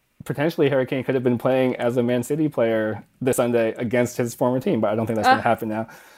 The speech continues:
Speaker 1: Uh, but I think that's probably the big one this week.
Speaker 2: Yeah, that'll be super exciting to see them start with a five nil, uh, loss. No, no, no, no. We'll, we'll go in, we'll go <laughs> in optimistic. And
Speaker 1: Hey,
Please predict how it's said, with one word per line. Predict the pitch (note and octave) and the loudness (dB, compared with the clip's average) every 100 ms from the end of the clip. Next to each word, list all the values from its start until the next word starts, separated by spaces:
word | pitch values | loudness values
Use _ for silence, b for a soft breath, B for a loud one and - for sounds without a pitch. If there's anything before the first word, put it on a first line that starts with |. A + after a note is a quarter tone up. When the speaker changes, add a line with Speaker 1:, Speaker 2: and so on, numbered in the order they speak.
| B | B
Speaker 1:
Uh, | - A#2 G#2+ | -6 -6 -4
but | C#3+ | -2
I | B2+ | -2
think | C3 D3 | -2 0
that's | B2+ | 0
probably | E3 C3+ | 2 2
the | |
big | A#2+ A2+ | 0 -2
one | A2 G#2+ - | -2 -4 -4
this | A#2+ - | -6 0
week. | A2 - _ _ _ _ | 0 -2 _ _ _ _
Speaker 2:
Yeah, | - F#3 F3+ F3+ F3+ G3 | -8 -2 2 2 2 -2
that'll | A3 A#3 | -2 -2
be | A3+ | -2
super | A3+ B3 G#3+ | -4 -2 -2
exciting | G3 - F#3+ F3 | -2 0 2 0
to | F3 | -2
see | F#3 | -2
them | E3+ E3+ | -2 -4
start | - F3 | -2 -2
with | B2+ - | -2 -8
a | C#3+ - _ _ | -12 -14 _ _
five | G3+ F3 F3 E3+ | 2 4 2 -6
nil, | F#3+ F3 E3 D#3 D3 D#3 E3+ | -12 -6 -2 -2 -2 -4 -2
uh, | E3 D#3 D3 | 0 0 0
loss. | D#3+ D#3+ D3+ - - | 0 2 2 0 -12
No, | G#2+ - | -16 -16
no, | - - _ | -20 -20 _
no, | B3 C4 | 0 2
no. | A3+ E3 D#3+ | 2 -4 -6
We'll, | A#3+ A#3+ A#3 | -4 -4 -4
we'll | D4 | -2
go | D4+ E4 | 0 2
in, | D#4+ C4+ B3+ B3 - | 2 0 -2 -6 -6
we'll | C4+ | -8
go | D4 D4+ E4 | -2 0 0
<laughs> | |
in | F#4 F#4 F4 | 0 -2 0
optimistic. | D#4+ - E4+ B3+ A#3 - G3+ A3 A3+ | 0 0 -4 -2 -4 0 0 0 0
And | F#3+ F#3+ | -2 2
Speaker 1:
Hey, | A3 | 2